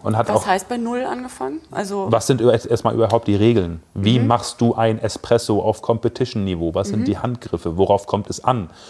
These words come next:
Speaker 1: Hör auf mit den Handwechsel zum Beispiel. Ne, typisches Beispiel, du malst, du hast den Siebträger in der linken Hand,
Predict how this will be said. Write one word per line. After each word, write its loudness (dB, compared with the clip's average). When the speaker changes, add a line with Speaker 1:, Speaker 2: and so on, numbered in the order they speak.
Speaker 1:
Hör 4
auf 4
mit 0
den -2
Handwechsel -2
zum -6
Beispiel. -6
Ne, 0
typisches -4
Beispiel, 0
du 0
malst, 2
du 0
hast 0
den 2
Siebträger -2
in -2
der 0
linken -2
Hand, -2